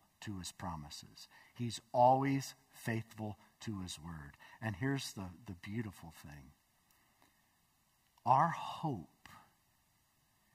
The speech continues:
is much more dependent on Christ's faithfulness than on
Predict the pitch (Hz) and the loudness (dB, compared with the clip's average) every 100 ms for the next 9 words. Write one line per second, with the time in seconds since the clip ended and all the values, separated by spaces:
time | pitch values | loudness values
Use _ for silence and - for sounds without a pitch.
0 | _ _ - 117 - 117 120 156 - 143 | _ _ -6 -4 -2 2 2 2 -2 -4
1 | 135 143 131 113 101 - 123 120 101 92 | -2 -2 -2 -6 -10 -6 -2 -2 -4 -8
2 | 90 - 98 92 - - 107 101 104 - | -8 -10 -8 -8 -10 -8 -4 -4 -6 -10
3 | - - - _ - 101 90 - 92 73 | -14 -16 -20 _ -12 -8 -8 -10 -12 -12
4 | 62 - - - - _ _ _ _ _ | -14 -16 -18 -18 -20 _ _ _ _ _
5 | _ - 98 95 98 95 - 87 90 | _ -10 -4 -2 -4 -6 -4 -4 -4